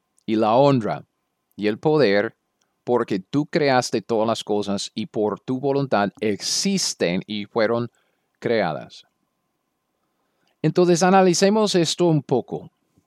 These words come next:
Primer punto, punto número uno, nuestro propósito. Hablemos de la primera parte. Existimos para glorificar a Dios.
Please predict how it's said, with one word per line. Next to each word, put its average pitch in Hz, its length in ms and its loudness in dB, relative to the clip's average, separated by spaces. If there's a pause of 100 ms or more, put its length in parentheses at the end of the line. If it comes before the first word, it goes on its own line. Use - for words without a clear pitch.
(420)
Primer 175 420 4
punto, 127 600 0 (720)
punto 165 500 4
número 147 300 4
uno, 101 340 -2 (880)
nuestro 160 440 2
propósito. 170 840 0 (1200)
Hablemos 127 420 0
de 170 80 0
la 135 80 0
primera 113 340 0
parte. 113 520 -4 (840)
Existimos 131 840 -2
para 123 160 -2
glorificar 101 560 -4
a 98 60 -4
Dios. 82 400 -8